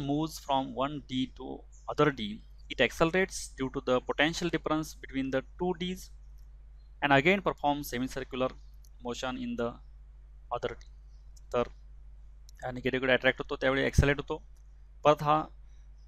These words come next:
moving charge आहे, moving charge subjected to external magnetic field, त्यामुळे तो सर्क्युलर path follow करतो. आणखीन इथं circular path follow केल्यानंतर परत हा दुसराच्या दुसऱ्या डीमध्ये enter होते, त्यावेळी हे potential जे आहे ह्या potential डिफरन्समुळं तो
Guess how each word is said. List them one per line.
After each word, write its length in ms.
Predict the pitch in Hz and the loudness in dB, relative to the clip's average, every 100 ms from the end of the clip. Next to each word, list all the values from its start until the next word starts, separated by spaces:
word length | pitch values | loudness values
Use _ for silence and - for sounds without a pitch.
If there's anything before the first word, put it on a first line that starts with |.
| - | -2
moving 240 | 131 175 | 0 2
charge 260 | 165 156 160 | 4 4 4
आहे, 100 | 156 | 2
moving 280 | 139 151 | 2 2
charge 260 | 147 156 - | 2 0 0
subjected 380 | 143 147 160 - | 0 0 0 -4
to 100 | 147 | -6
external 280 | 127 - 151 | -6 -8 0
magnetic 320 | 147 151 151 | 0 0 -2
field, 140 | 165 156 | -2 0
त्यामुळे 240 | 151 147 151 | 2 2 -2
तो 40 | |
सर्क्युलर 340 | - 127 147 147 | -6 -4 -4 4
path 200 | 151 - | 4 4
follow 220 | 156 151 | -2 -2
करतो. 240 | 147 170 - - - - - - - | -6 -8 -10 -18 -18 -18 -20 -16 -8
आणखीन 260 | 151 170 | -8 -6
इथं 340 | 165 156 160 175 | -6 0 0 -2
circular 360 | - 131 156 - | -6 -6 -6 0
path 180 | 160 - | 2 2
follow 120 | 147 | -4
केल्यानंतर 460 | 151 147 143 117 - - - - - - | -4 -8 0 0 0 -18 -20 -18 -14 2
परत 200 | 160 - | 2 4
हा 140 | 170 | 0
दुसराच्या 460 | 156 - 151 147 147 147 | 0 -4 -4 0 0 0
दुसऱ्या 240 | - 156 | 2 4
डीमध्ये 320 | 156 165 160 | 4 0 0
enter 200 | 156 156 | 0 0
होते, 100 | 156 | -2
त्यावेळी 220 | 160 160 | 0 0
हे 160 | 151 175 220 - - - - - - - - - | 2 0 -4 -16 -20 -20 -20 -20 -18 -20 -20 -6
potential 400 | 131 151 175 190 | 0 4 8 6
जे 140 | 165 117 | 6 2
आहे 60 | - - - - - - - - - | 0 -12 -20 -20 -20 -20 -20 -18 -2
ह्या 100 | 147 | -2
potential 400 | - 143 156 160 | 2 2 2 0
डिफरन्समुळं 560 | 143 147 - 131 104 - - | 2 0 2 2 2 0 -16
तो 80 | - | -4